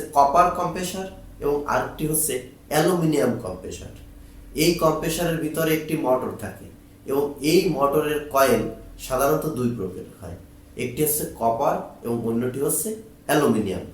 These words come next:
অবশ্যই আপনাকে দেখে নিতে হবে এই কম্প্রেসারটি কপার দ্বারা তৈরি কি না। যদি এই কম্প্রেসারটি কপার দ্বারা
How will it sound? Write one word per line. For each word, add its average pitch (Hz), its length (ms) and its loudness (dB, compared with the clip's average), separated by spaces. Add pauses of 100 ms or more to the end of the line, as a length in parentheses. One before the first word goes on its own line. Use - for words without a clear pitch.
(520)
অবশ্যই 190 480 2
আপনাকে 175 380 0
দেখে 151 280 0
নিতে 165 200 -2
হবে 135 300 0 (380)
এই 175 220 4
কম্প্রেসারটি 147 800 -2 (460)
কপার 147 460 4
দ্বারা 143 260 4 (160)
তৈরি 120 260 -2
কি 113 180 -6 (140)
না। 87 80 -8 (760)
যদি 156 260 2
এই 160 260 0
কম্প্রেসারটি 143 580 -2 (140)
কপার 131 360 4
দ্বারা 147 220 2